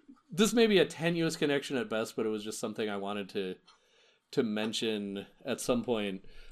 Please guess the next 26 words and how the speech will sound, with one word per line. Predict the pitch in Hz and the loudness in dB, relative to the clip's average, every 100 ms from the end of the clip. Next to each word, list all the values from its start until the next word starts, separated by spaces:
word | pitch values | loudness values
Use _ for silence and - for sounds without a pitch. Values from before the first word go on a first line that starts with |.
| - | -6
Um, | 127 110 95 95 101 - - - | 0 0 0 -8 -12 -16 -18 -8
in | - | 0
my | 151 185 | 6 8
mind, | 196 175 165 | 8 6 4
a | - | 2
parallel | - 185 190 175 147 135 117 120 113 - _ _ - | 0 4 6 8 8 6 6 2 -2 -6 _ _ -10
scene | - 202 165 139 | 0 2 4 2
or | 117 | 0
passage | 107 143 139 135 127 113 - | 0 4 4 4 0 0 -4
to | - 117 | -2 0
that | 107 101 98 95 - _ _ | 0 0 -2 -6 -12 _ _
is | - 117 110 107 104 104 - - _ _ - - - - | -2 2 2 0 -4 -10 -14 -16 _ _ -20 -20 -16 -4
when | 117 110 107 101 | -2 0 0 -2
Prince | - 127 123 | 0 0 2
Andrei, | 113 113 110 110 104 101 101 98 - _ _ _ _ _ _ _ _ _ _ _ - | 0 0 2 2 4 4 2 0 -6 _ _ _ _ _ _ _ _ _ _ _ -4
um, | 113 98 92 92 90 - - - - - | -2 -2 -4 -8 -10 -14 -18 -16 -14 -12
I | 120 | -6
forget | 156 185 233 | 2 4 4
where | 160 170 | 0 -2
he, | 160 139 123 - _ _ | 0 -2 -2 -8 _ _
he's | - 135 117 | -6 -6 -2
going, | 120 113 104 | 0 0 0
but | 101 | -4
he | - 143 | -2 -2
ends | 147 135 | -2 2
up | 135 127 | 2 2